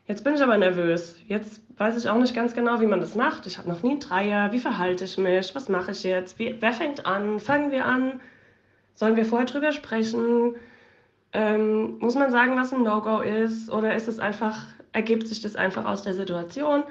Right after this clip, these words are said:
Ja, ich weiß auch gar nicht mehr genau, wie genau das angefangen hat. Wir sind nach Hause gekommen,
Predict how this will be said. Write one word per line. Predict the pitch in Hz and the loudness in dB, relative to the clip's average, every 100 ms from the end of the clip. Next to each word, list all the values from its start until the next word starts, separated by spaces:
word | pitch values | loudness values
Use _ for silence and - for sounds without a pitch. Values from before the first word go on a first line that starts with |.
| - - - - - _ | -10 -20 -20 -20 -20 _
Ja, | 208 185 175 - - _ | 0 2 0 -6 -18 _
ich | - 196 | -6 0
weiß | 214 240 | 2 2
auch | 233 226 | 2 4
gar | 240 | 2
nicht | 330 294 | 4 0
mehr | 277 | 2
genau, | 262 240 240 240 247 - - - _ _ _ _ _ _ _ - | 2 4 4 2 0 -8 -20 -20 _ _ _ _ _ _ _ 2
wie | 240 | 4
genau | 311 285 240 247 247 | 4 4 4 4 2
das | 247 - | 0 0
angefangen | 196 220 233 233 240 220 | 0 0 0 2 2 2
hat. | - - | 0 -2
Wir | 233 | -2
sind | 214 | 0
nach | 214 208 | 0 2
Hause | 226 269 | 0 0
gekommen, | 262 254 277 285 320 311 | -2 -2 0 0 -2 -6